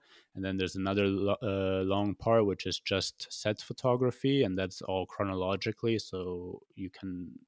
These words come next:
yeah, follow the shoot, uh, through the photography. And then at the end, there's my, uh, diary, which is a daily diary that I kept on set. And that really just chronicles very, very precisely what happened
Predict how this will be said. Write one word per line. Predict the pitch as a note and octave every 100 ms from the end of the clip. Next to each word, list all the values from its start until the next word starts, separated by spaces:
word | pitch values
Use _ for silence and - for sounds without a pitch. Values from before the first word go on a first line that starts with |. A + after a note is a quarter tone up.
| -
yeah, | F#2 -
follow | - F#2+ F#2
the | F2+
shoot, | - G2+ G2 F#2+ -
uh, | G2+ F#2
through | F2+ F#2+
the |
photography. | F#2 F#2 - A2 B2 - C#3 C#3 _ _ - - - -
And | - G2
then | G#2
at | F#2+
the | G2 G2+
end, | G2+ F#2+
there's | F#2 E2+
my, | F#2 F2+ F2+ F2+ F2+ F2+ F2+ F2+
uh, | F#2+ F2+ F2 F2+
diary, | F#2 G2 G2 F#2+ F2+
which | F2+ -
is | F#2+
a |
daily | F#2 F#2 F2+ F2+ F2+
diary | F2 F2 F2+ F2 F2 F2 F2+
that | F#2 F2+
I | F2
kept | - F#2+ -
on | F#2 F2+ F2+
set. | - G#2 F#2 F#2
And | F#2
that | F2+ F2+ - _ _ _ _ -
really | F#2 F#2
just | F2+ F2
chronicles | - - F#2 F2+ - F#2
very, | F#2+ F#2 F2+ F2 F2 - _ - - - - _ _ _ _ G2
very | F#2+ F2+ E2+ E2 E2 E2
precisely | - F#2 - G2 G2 - F2+
what | F2+ E2+
happened | F2+ - F2 E2+ F2